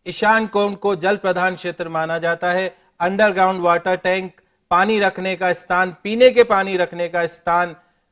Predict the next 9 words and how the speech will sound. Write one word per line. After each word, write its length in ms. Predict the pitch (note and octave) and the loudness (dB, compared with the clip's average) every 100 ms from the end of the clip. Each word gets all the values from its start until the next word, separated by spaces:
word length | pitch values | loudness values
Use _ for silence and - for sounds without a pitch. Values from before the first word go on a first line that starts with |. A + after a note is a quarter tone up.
| _ - | _ 2
आप 200 | E3+ F3+ | 2 4
इस 340 | F3+ F#3 F3+ - - - | -4 -4 -6 -8 -20 -14
ईशान 340 | D#3 F3 F3 | -4 -2 -2
कोण 200 | E3+ E3 | -4 -6
के 160 | D#3+ E3+ | -4 -6
अंदर 320 | E3 E3 E3 | -6 -4 -2
बना 260 | D#3+ E3 E3+ | -2 -2 -2
सकते 340 | F3+ E3 F#3+ | -4 -6 -6
हैं। 320 | F#3 G3 F#3+ | -4 -4 -6